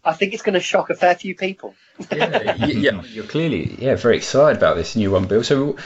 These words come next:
Speaker 2: what can we, you know, what can Subways fans expect from this new tra-, new record?
Speaker 1: O-, over the last couple of years, like, I have, I think e-, I, like everyone else, has been so invested in Netflix,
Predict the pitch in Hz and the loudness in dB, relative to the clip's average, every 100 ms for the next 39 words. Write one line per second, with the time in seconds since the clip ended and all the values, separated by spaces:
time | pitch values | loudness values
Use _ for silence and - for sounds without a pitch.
0 | - 156 160 - 139 135 123 120 123 117 | -2 2 4 4 4 6 4 2 0 0
1 | 123 - 131 - 127 123 113 - 123 117 | 0 -2 -2 0 2 2 2 0 -4 -4
2 | - - - 131 - - - - - 104 | -4 -8 0 0 0 -8 -8 -12 -8 -4
3 | 92 - 95 90 - - 110 104 98 98 | -2 -2 -4 -4 -6 -6 -2 0 2 0
4 | - 90 - - - _ - 233 247 226 | -2 -8 -10 -16 -20 _ 0 0 2 0
5 | 240 220 220 196 214 180 165 147 151 143 | 0 2 2 2 -4 -6 -6 -6 -4 -4
6 | 143 _ _ _ _ _ 170 175 180 175 | -6 _ _ _ _ _ 0 2 2 -2
7 | _ _ _ - 175 226 214 196 208 _ | _ _ _ -16 -12 -10 -6 -2 -4 _
8 | - 196 190 170 165 - 180 156 151 139 | 0 2 2 -2 -4 -4 -6 -6 -10 -12
9 | - 139 147 139 139 - - 180 170 156 | -16 -12 -10 -10 -14 -4 2 2 2 -4
10 | 147 160 - - 123 135 139 - 107 92 | -2 -2 -2 -12 -14 -8 -8 -8 -16 -20
11 | - - - | -20 -20 -20